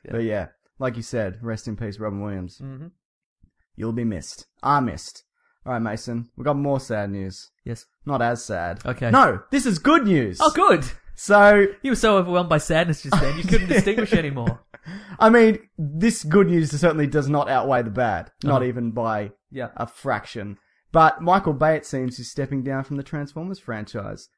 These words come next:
Speaker 2: to pass on the director's reins
Speaker 1: Wow.
Speaker 2: to somebody who's probably not that good either.
Speaker 1: Great.
Speaker 2: Like a Jonathan Lieberman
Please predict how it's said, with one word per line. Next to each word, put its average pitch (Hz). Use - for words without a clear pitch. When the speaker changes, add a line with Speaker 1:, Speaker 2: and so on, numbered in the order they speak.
Speaker 2:
to 139
pass 143
on 135
the 131
director's 131
reins 120
Speaker 1:
Wow. 120
Speaker 2:
to 127
somebody 131
who's 180
probably 170
not 160
that 143
good 156
either. 143
Speaker 1:
Great. -
Speaker 2:
Like 147
a 160
Jonathan 165
Lieberman 127